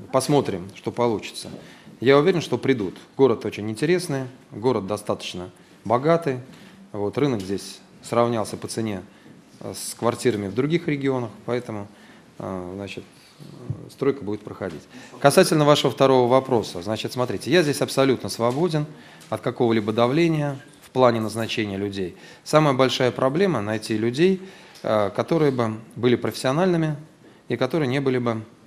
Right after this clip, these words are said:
скажем так, э, замешаны в каких-либо сомнительных вещах.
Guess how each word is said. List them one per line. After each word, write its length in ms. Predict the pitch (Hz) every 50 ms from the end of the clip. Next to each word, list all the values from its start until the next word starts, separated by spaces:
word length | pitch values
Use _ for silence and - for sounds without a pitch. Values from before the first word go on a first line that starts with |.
| - _ - - - - - _ _ -
скажем 360 | - - 113 107 101 104 95
так, 300 | - 107 98 92 - - - -
э, 1000 | - - 117 113 107 104 101 101 - - - 52 - - - - - - 120 107
замешаны 520 | 92 117 123 135 147 139 - - 117 104
в 60 | -
каких-либо 640 | - 110 104 - 139 - - 113 117 117 113 101 92 92 - - - - - - - - _
сомнительных 540 | - - 120 117 127 131 123 127 113 98 90 - - - _ _ _ _ _ _ _ _ _ _ _ _ _ _ _ _ _ _ _ _ _ _ _ _ _ _ _ _ -
вещах. 380 | - 104 104 - - - 80 76